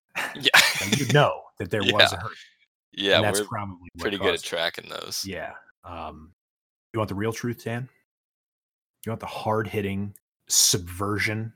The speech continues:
Speaker 1: that I'm about to hit you with?
Speaker 2: I think I'm ready.
Speaker 1: The entire triangle, all of the mythos around it, absolute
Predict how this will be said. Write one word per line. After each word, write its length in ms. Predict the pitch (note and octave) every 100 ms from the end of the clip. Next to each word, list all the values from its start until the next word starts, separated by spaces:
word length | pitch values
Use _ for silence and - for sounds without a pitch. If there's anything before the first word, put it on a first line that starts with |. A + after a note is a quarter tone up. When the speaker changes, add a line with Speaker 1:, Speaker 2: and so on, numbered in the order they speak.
| _ _ _
Speaker 1:
that 80 | G2+
I'm 60 |
about 160 | F#2+ F#2+
to 60 | -
hit 160 | F#2+
you 80 | G#2
with? 240 | G#2 A2 _ _ _ _ _ _ - - - _ -
Speaker 2:
I 300 | F2+ D#2+ D#2
think 240 | - F#2
I'm 180 | F2+ F2+
ready. 320 | E2 C#2+ C2+ - _ F#2+
Speaker 1:
The 540 | G#2+ G2+ G2+ F#2+ F#2+
entire 840 | F2+ E2 - - A#2 A#2+ B2 B2+ C#3 - _ _ _ _ F2
triangle, 540 | - F#2+ F2+ E2+ F2 - _ _ _ _ _ _ _ _ _ _ _ -
all 260 | G2 G#2
of 120 | G2+ F2
the 60 |
mythos 460 | F2+ F2+ - E2+ -
around 220 | E2+ E2
it, 160 | E2 - _ _ _ _ _ _
absolute 680 | F4+ G#2 G#2 - F2+ E2+ D#2+